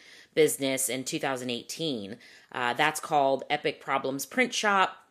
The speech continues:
And I think that his goal, um, from his bio says that he really wanted just to make sure that there was high quality printing, um, and services, not just for what the work that he was doing, but also other outside clientele as well.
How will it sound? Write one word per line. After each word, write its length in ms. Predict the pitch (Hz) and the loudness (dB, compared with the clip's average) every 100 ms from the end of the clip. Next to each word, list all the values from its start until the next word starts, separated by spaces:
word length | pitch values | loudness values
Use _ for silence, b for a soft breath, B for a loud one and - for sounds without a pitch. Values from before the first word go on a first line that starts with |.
| _ _ _ - - | _ _ _ -20 -8
And 100 | 165 | -4
I 40 | 165 | -2
think 200 | 180 156 | -4 -2
that 160 | 143 | -2
his 220 | 170 147 | -2 -4
goal, 480 | - 147 143 139 135 | -2 -2 0 -2 -4
um, 380 | - 131 127 123 | -8 -8 -8 -8
from 200 | 123 139 | -8 -8
his 120 | 135 | -8
bio 400 | - 120 127 123 | -2 0 0 0
says 240 | 123 127 120 | -2 -4 -6
that 100 | 123 | -8
he 100 | 135 | -8
really 240 | 135 135 | -6 -4
wanted 260 | 123 127 120 | -4 -6 -6
just 220 | 123 - | -8 -8
to 60 | 127 | -8
make 220 | 117 120 | -6 -8
sure 320 | - 127 127 | -8 -4 -4
that 160 | 123 117 | -6 -6
there 140 | 127 | -6
was 500 | 120 123 120 117 120 - B B B | -4 -2 -2 -2 -6 -10 B B B
high 260 | - - 151 | -6 2 2
quality 600 | 151 - 139 135 131 127 | 2 0 4 4 2 -4
printing, 760 | 120 - 123 123 175 190 226 208 B B B - | -10 -8 -8 -4 -4 -2 -4 -8 B B B -10
um, 640 | 139 131 127 123 123 123 | -6 -2 0 0 -2 -6
and 180 | - 135 | -6 -6
services, 760 | - 135 131 123 127 123 123 135 | -2 -2 -2 -2 2 2 0 0
not 220 | 143 127 | -2 2
just 380 | 143 131 - - | 0 0 -6 -2
for 200 | 160 139 | 0 2
what 280 | 139 - | 2 0
the 200 | 139 127 120 | 0 0 0
work 200 | 143 - | -2 -2
that 100 | 127 | -8
he 160 | 143 127 | -6 -4
was 160 | 127 | -2
doing, 240 | 143 151 139 | 0 -2 0
but 100 | 123 | 0
also 380 | 139 - 139 | 0 0 0
other 260 | 110 127 139 | 2 0 0
outside 380 | 110 - 107 101 | -2 -4 -8 -8
clientele 580 | 110 104 80 113 85 98 | -10 -10 -10 -12 -10 -10
as 140 | 107 | -6
well. 360 | 113 98 87 | -4 -4 -6